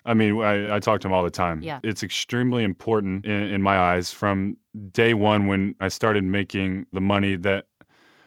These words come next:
Speaker 1: initially I came to the N B A to help my family, help
Speaker 2: Mm-hmm.
Speaker 1: my friends, help establish
Speaker 2: Mm-hmm.
Speaker 1: a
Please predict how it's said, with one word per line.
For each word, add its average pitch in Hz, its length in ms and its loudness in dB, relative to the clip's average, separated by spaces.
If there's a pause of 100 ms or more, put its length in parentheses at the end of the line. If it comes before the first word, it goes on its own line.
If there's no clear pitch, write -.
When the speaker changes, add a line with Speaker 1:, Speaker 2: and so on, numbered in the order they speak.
(140)
Speaker 1:
initially 110 400 2
I 98 80 2
came 101 240 -2
to - 100 -12
the 101 120 -4
N 98 100 -2
B 95 80 -2
A 92 120 2
to 95 460 -6
help 117 180 0
my 107 120 0
family, 95 440 -2
help 107 260 0
Speaker 2:
Mm-hmm. 156 360 -8
Speaker 1:
my 98 200 0
friends, 98 540 -2
help 107 200 0 (280)
establish 98 680 -4 (140)
Speaker 2:
Mm-hmm. 170 320 -8
Speaker 1:
a 95 480 0